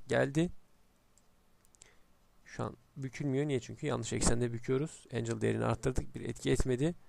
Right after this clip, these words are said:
Angel değerini arttırdık. Yine doğru eksende en azından etki etti ama doğru eksende etki etmedi.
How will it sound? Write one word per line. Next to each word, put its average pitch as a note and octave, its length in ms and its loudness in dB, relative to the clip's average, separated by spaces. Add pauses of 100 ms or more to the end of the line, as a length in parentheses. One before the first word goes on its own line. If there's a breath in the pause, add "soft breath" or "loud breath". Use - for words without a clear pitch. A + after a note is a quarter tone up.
(680 soft breath)
Angel B2+ 280 -2
değerini B2 220 2
arttırdık. C3+ 400 -2
Yine A#2 220 0
doğru G#2 260 0 (420)
eksende A#2+ 500 2
en B2 180 -2
azından A#2 220 0
etki A#2+ 240 -2
etti D#3 160 0
ama C3+ 160 0
doğru A#2+ 160 2
eksende A#2 500 2
etki A2 220 -2
etmedi. A2 420 -2